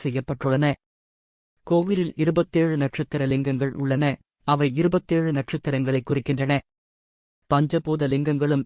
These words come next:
இக்கோவிலில் தரிசனத்திற்கு உள்ளன. அகசலிங்கம், திருவொற்றியீஸ்வரர், திருப்பத்தீஸ்வரர், குழந்தை ஈசர், கல்யாண சுந்தரர், ஜெகநாதர், அண்ணாமலையார், ராமநாதர், சூரியன், சந்திரன், நால்வர்,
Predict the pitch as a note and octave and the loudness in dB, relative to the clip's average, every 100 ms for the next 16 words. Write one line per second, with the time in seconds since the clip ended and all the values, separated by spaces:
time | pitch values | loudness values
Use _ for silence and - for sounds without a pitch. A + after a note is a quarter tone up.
0 | - D3 - E3 D#3+ D3+ C3+ - D3 D3+ | -2 -6 0 2 2 0 -2 -4 -2 -2
1 | C#3 C#3 C3+ C#3 C3+ C3 C#3+ C#3 - _ | -2 -4 -4 -4 -2 0 0 0 -4 _
2 | _ _ _ _ _ _ - C#3+ E3+ F#3 | _ _ _ _ _ _ -4 -2 0 0
3 | D#3+ D3 C#3+ E3 - _ _ - F#3+ G3+ | 0 0 -2 -4 -6 _ _ 2 4 4
4 | - E3+ D3 - D3+ D3 - _ _ - | 0 -2 -2 -2 0 0 -2 _ _ 2
5 | G3+ - F#3+ D#3+ - D#3 D3+ - _ E3+ | 2 0 -2 -2 -2 0 -2 -4 _ 2
6 | F3 F3+ D#3+ C3+ C#3 E3+ D#3 - _ _ | 4 4 0 0 -2 -2 -4 -8 _ _
7 | - D3+ F3+ F#3+ F3 - C#3+ D3 C#3+ - | -2 0 2 0 0 -2 -2 0 0 -2
8 | _ C3 C3 C#3 C#3+ C#3 D3+ C#3+ - _ | _ -4 -2 0 0 2 0 -2 -6 _
9 | _ D3 E3 F3+ D#3+ C#3+ C#3 D3 C#3 - | _ 0 2 2 0 0 2 0 0 -6
10 | C#3+ C#3+ D3+ C#3+ C3+ D3+ C#3+ - - D#3 | 0 2 2 2 2 0 -2 -4 -8 -2
11 | D3+ C3+ C#3 C3+ - - D3+ D3 D#3 C#3+ | -2 0 0 -2 -6 -6 -2 0 2 0
12 | C3+ _ C#3 C#3 C#3 C#3+ C#3+ | -2 _ 0 2 2 -2 -4